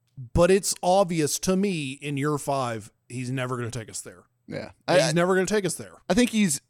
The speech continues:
Speaker 2: you can win football games with him if you have a great supporting cast. You gotta have a good defense. You gotta have a good running game. You gotta have a good offensive line. It, but if everything's not perfect, you, he's not good enough to put,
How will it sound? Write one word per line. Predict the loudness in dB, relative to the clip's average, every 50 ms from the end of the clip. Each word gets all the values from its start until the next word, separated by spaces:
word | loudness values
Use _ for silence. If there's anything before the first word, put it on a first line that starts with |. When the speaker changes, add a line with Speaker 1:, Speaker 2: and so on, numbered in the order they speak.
| _ -2
Speaker 2:
you | 2 4 4
can | 6 6 6 6 6
win | 6 6 6
football | 4 4 4 6 6 4 4
games | 4 2 0 2 2
with | 2 4 4
him | 4 2 2 4
if | 4 4 4 4 2
you | 0 2 4
have | 4 6 6 6 6 6 4 2 -2 -4
a | -6 -4
great | -2 0 0 0 0 -2
supporting | -2 0 0 -2 -2 -2
cast. | -6 -6 -6 -4
You | -2
gotta | 0 0 2
have | 2 0 -2 -2
a |
good | 0 2 4 6 6 6 4
defense. | 4 2 2 2 2 0 0 0 -2
You | 0
gotta | 0 2 2
have | 0 0
a | 0
good | 2 2 2 4
running | 2 2 2 0 0 -2
game. | -2 0 0 0 0 -2 -2 -4 -6 _ _ _ _ _ -2
You | 2
gotta | 4 4 4
have | 4 2
a |
good | 0 2 4 4 6
offensive | 6 6 6 4 4 2 2 2 0 0
line. | 2 2 2 2 2 2 2 0 0 -2 _ _ _ _ _ _ -6
It, | -6 -2
but | 2 2 2 2
if | 2 0 0 2
everything's | 2 2 4 2 2 4 2 2 2 2
not | 2 2 0 0
perfect, | 2 2 2 2 4 2 0 0 -2 -6 -12
you, | -8 -6 -6 -6 -4
he's | -4 -2 -2 0 2
not | 2 2 4 4 4 4 4 2 2 0
good | 0 0 2
enough | 2 0 0 -2 -2 -2
to | -4 -4
put, | -2 0 0 0 0